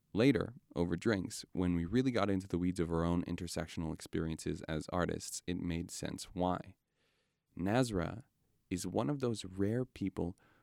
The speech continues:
who truly lives and breathes honesty and kindness, and has clearly made it their mission to make space for others.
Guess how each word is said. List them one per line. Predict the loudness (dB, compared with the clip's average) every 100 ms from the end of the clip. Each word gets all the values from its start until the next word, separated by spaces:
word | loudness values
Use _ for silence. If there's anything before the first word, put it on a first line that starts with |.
| -6
who | -4 -4
truly | -6 -2 0 2 0 0
lives | 2 4 4 2 -6 -14 -16 _ -6
and | -4 -2
breathes | 0 0 -2 -8 -6
honesty | -2 -2 -2 -4 -4 -4 -8 _ -6
and | -6
kindness, | -4 -2 -2 -4 -12 -20 -20 _ _ _ _ _ -8
and | -6
has | -6 -8 -14
clearly | -2 2 4 4 2
made | 2 0 -2
it | 0
their | 2 2
mission | 2 0 -2 -6 -8 _ _ -8
to | 0
make | 0 0
space | -2 -2 -2
for | -4 -4
others. | -4 -10 -16 -20